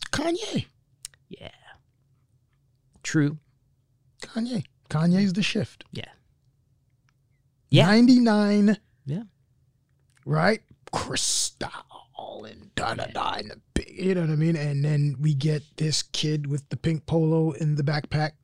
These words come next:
Speaker 1: and the
Speaker 2: Mm-hmm.
Speaker 1: college dropout, and what he said, it's not, it's, it's, it's, instead of flipping birds, it's more like spoken word,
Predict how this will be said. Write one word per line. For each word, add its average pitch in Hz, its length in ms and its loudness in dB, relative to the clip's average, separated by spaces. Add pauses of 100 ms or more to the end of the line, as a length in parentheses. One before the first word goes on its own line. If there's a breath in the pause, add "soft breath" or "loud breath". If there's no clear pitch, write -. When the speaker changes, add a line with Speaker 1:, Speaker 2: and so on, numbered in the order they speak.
Speaker 1:
and 120 120 -2 (180)
the 151 60 0
Speaker 2:
Mm-hmm. - 140 -4
Speaker 1:
college 156 260 0
dropout, 156 460 0 (280)
and 147 380 0 (580 soft breath)
what 135 160 0
he 139 80 0
said, 180 440 0 (280)
it's - 220 -6
not, 143 240 -2 (140)
it's, - 280 -6
it's, - 280 -6 (140)
it's, - 420 -10
instead 156 300 2
of 147 80 2
flipping 151 360 -2
birds, 170 300 2
it's 135 120 -4
more 156 200 2
like 151 220 0
spoken 147 420 -2
word, 165 340 -2